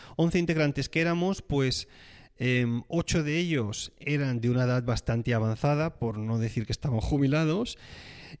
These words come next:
y que, bueno, pues que no estaban, no estaban en forma. Estaban, pues, mm, musicalmente hablando, pues no afinaban bien, no tocaban a tiempo, aquello no empastaba bien musicalmente.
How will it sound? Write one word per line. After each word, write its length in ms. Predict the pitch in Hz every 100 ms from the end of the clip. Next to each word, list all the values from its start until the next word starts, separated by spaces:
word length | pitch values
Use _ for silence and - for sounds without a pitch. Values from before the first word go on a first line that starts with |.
| -
y 380 | 180 185 185 180
que, 140 | 220
bueno, 260 | 208 139 175
pues 220 | - -
que 160 | 123
no 200 | 113 110
estaban, 680 | 120 - - 110 127 165 151
no 60 | 117
estaban 300 | 113 110 113
en 100 | 147
forma. 420 | 110 107 147 117 -
Estaban, 500 | - 110 110 113 110
pues, 540 | 107 107 107 107 104 110
mm, 320 | 98 95 98 - - -
musicalmente 640 | 127 120 123 113 117 113
hablando, 500 | 117 123 131 143 185 - - - - -
pues 420 | 110 107 107 104
no 160 | 107
afinaban 480 | 104 110 110 104 104
bien, 580 | 123 175 180 180 180 175
no 140 | 139
tocaban 440 | 120 113 110 107 107
a 80 | 107
tiempo, 520 | 175 202 170 175 175
aquello 320 | 143 131 135
no 80 | 127
empastaba 640 | 127 123 117 - 120 113
bien 180 | 117 113
musicalmente. 920 | 123 131 147 143 170 185 165 190 262